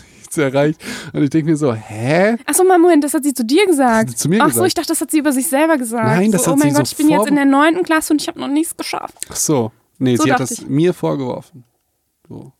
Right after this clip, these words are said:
Speaker 2: Aber du hast doch auch schon mal in einem Theaterstück
Speaker 1: Nein,
Speaker 2: mitgemacht.
Speaker 1: zählt nicht.
Speaker 2: Das zählt nicht?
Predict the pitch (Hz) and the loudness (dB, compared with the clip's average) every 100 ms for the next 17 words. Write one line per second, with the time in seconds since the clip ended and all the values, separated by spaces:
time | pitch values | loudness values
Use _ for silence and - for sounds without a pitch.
0 | _ _ _ _ _ 277 247 247 247 233 | _ _ _ _ _ -4 0 0 -2 -6
1 | 240 233 359 370 262 247 247 240 240 247 | -6 -4 0 2 2 0 2 0 -2 -6
2 | 240 226 240 240 233 240 233 - 143 - | -8 -10 -8 -4 -4 -2 -2 -2 -6 -6
3 | 120 - _ _ _ _ - 330 - 453 | -14 -16 _ _ _ _ -16 -14 -6 -6
4 | 440 262 330 | -6 -10 -12